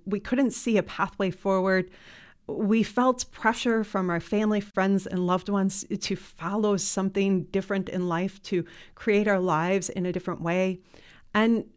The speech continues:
Sodalite's really showing up to say, "Hey, you know, if you've been on a path of self, self-growth and, um,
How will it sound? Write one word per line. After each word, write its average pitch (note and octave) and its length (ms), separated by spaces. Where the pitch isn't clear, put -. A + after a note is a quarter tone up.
Sodalite's E4+ 580
really A#3+ 260
showing G#3+ 340
up G3 120
to G#3 80
say, G3 180
"Hey, G#3 500
you G#3+ 120
know, A3 100
if G#3+ 120
you've D4+ 180
been A#3 260
on F#3 200
a F3+ 40
path E3+ 480
of E3+ 460
self, F#3 500
self-growth G#3+ 800
and, E3+ 220
um, E3 360